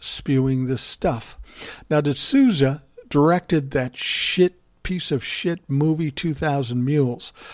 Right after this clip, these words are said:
the film that purports to prove voter fraud claims but has been dismissed as endless, endlessly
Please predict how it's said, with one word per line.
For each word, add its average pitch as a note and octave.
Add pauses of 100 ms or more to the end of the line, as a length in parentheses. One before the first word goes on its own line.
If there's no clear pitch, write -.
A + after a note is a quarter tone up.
(140)
the C#3
film D#3
that C#3
purports D3
to -
prove C#3+
voter D3
fraud C3+
claims C3+
but C3+
has B2+
been C3
dismissed D3+ (320)
as C3+ (140)
endless, F3
endlessly E3+